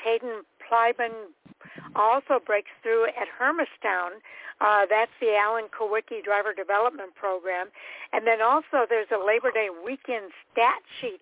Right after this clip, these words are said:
that's available for folks that are looking to catch up on all of the <laughs> racing that took place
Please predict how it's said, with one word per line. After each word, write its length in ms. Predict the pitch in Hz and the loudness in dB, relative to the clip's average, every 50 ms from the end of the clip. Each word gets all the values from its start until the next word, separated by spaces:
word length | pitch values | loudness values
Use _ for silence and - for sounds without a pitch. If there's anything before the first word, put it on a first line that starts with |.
| _ - | _ -10
that's 200 | 208 185 - - | -10 -10 -10 -10
available 520 | 202 175 196 190 190 190 190 185 196 185 - - | -8 -6 -6 -4 -4 -4 -4 -4 -4 -6 -6 -6
for 140 | 202 190 180 - _ - | -8 -8 -8 -8 _ 0
folks 240 | 220 214 202 - - - - - - - - - - _ - | 0 0 0 -4 -14 -20 -20 -20 -18 -18 -18 -20 -12 _ 0
that 160 | 233 220 208 | 2 4 4
are 180 | 208 202 196 | 4 2 2
looking 280 | 208 220 - - 214 202 | 0 -4 -6 -8 -10 -10
to 60 | 196 190 | -12 -8
catch 300 | - 226 220 214 - 233 | -6 -4 -4 -2 -2 -2
up 80 | 226 220 - | -2 -2 -2
on 200 | 220 202 196 196 | -4 -6 -4 -2
all 220 | 196 196 208 214 220 | -2 -2 -2 -2 -4
of 60 | 196 | -4
the 80 | 208 | -2
<laughs> 60 | 190 226 | 0 2
racing 400 | 240 233 254 - - 240 220 202 | 2 2 2 -2 -6 -14 -12 -10
that 160 | 196 190 - | -12 -10 -10
took 140 | - 208 - _ - | -12 -14 -12 _ -4
place 220 | 233 226 226 | -4 -4 -4